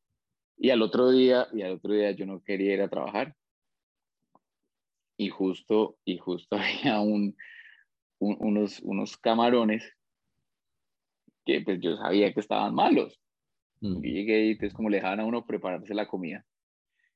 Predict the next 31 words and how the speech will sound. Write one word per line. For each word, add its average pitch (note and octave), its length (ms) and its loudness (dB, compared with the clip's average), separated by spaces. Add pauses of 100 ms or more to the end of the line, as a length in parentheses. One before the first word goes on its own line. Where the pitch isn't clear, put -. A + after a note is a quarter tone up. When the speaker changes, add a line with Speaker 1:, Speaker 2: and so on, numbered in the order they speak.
(160)
Speaker 1:
yo - 120 -6
dije, F#2 100 -4
"No, G#2+ 160 -2
aquí F#2+ 220 -4
fue". - 260 -6 (960)
Y A2+ 80 -2
dije, G2+ 140 0
"No, B2 80 -6
vamos B2 260 -8
a - 20 -20
preparar, G2+ 360 0
vamos G#2+ 120 -6
a - 20 -12
echar B2 120 0
unos B2+ 240 -2
dos, C3 200 0
tres B2+ 180 -2
camarones A2 440 -4
de A#2+ 60 0
esos C3 120 -2
que G#2+ 80 -4
estaban G2 280 -6
malos", F#3 300 -6
y C3+ 60 -2
al F#2 120 -2
otro B2 260 -4
día C3 280 -4 (480)
ya A#2+ 300 0
me B2 140 2
reporto, A#2 720 2 (360)
eh, - 160 -2